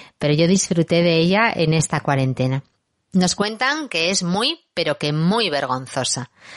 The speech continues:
con lo que estas experiencias son herramienta-, herramientas clarísimas para que se vaya soltando y perdiendo miedos. Hay una parte en ella que no le da tregua, que es su excesiva autocrítica,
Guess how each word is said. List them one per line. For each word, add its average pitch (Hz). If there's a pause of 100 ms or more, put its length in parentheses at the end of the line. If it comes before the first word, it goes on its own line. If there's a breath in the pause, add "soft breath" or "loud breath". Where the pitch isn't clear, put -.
(360 loud breath)
con 170
lo 170
que 190
estas 208
experiencias 214
son 175
herramienta-, 180 (140)
herramientas 175
clarísimas 208 (280 loud breath)
para 151
que 147
se 147
vaya 160
soltando 175
y 208
perdiendo 175
miedos. 151 (420 loud breath)
Hay 220
una 196
parte 269
en 185
ella 277
que 190
no 180
le 220
da 220
tregua, 160
que 180
es -
su -
excesiva 180
autocrítica, 165